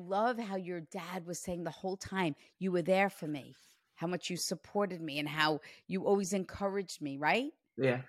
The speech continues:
Speaker 1: And then here we are, this moment of you saying, "I felt this uneasy feeling that day." Not always to mean that we could have prevented.
Speaker 2: Yeah, yeah.
Speaker 1: Your dad always says, "Remember, things are about free will choices."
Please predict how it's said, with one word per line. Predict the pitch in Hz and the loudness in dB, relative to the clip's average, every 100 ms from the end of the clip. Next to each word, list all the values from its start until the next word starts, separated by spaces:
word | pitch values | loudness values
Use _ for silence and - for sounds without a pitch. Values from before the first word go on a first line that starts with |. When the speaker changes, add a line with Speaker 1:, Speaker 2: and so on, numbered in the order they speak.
| - - - - _ _ _ - | -14 -20 -20 -20 _ _ _ -4
Speaker 1:
And | 185 | 0
then | 196 | 0
here | 180 - 208 208 | -2 -4 -2 0
we | 240 254 | 0 4
are, | 247 214 196 185 | 6 8 8 4
this | 185 175 202 | -2 -8 -2
moment | 208 214 196 170 160 196 | 2 2 2 0 -2 -4
of | 175 170 170 156 165 | 2 4 4 0 -6
you | 180 180 | -8 -8
saying, | - 196 190 185 170 160 | -6 -2 0 0 0 -2
"I | 156 | -4
felt | 147 - 196 196 185 175 - _ - | -6 -4 2 4 4 0 -6 _ -10
this | 165 - - | -10 -10 -6
uneasy | 165 185 - 180 151 160 151 | -4 -4 -6 -10 -10 -12 -14
feeling | - 156 185 185 117 135 | -12 -6 -6 -6 -8 -12
that | 117 123 - | -12 -12 -10
day." | - 53 - _ _ _ _ _ _ _ _ _ _ _ _ _ _ _ 165 | -10 -12 -20 _ _ _ _ _ _ _ _ _ _ _ _ _ _ _ 4
Not | 170 202 | 6 8
always | 214 226 - | 6 4 0
to | - | -2
mean | 208 208 196 | -2 -2 0
that | 175 123 | 0 0
we | 185 | -4
could | - 170 | -4 -4
have | 165 | -4
prevented. | - 165 160 151 - - - _ _ | -6 -8 -6 -6 -8 -14 -14 _ _
Speaker 2:
Yeah, | 127 123 117 _ - | 4 4 2 _ -8
yeah. | - - 135 | -6 -6 -8
Speaker 1:
Your | 170 175 | -6 -4
dad | 156 185 196 | 2 6 6
always | 196 185 - | 4 -2 -4
says, | 190 170 | -4 -4
"Remember, | 160 165 180 180 160 | -8 -6 -4 -6 -8
things | - 185 180 180 | -10 -12 -10 -12
are | |
about | 160 170 - | -6 -6 -6
free | - 175 170 | -10 -10 -6
will | 160 160 | -6 -8
choices." | - 156 151 - - - - - | -8 -8 -8 -10 -14 -14 -14 -14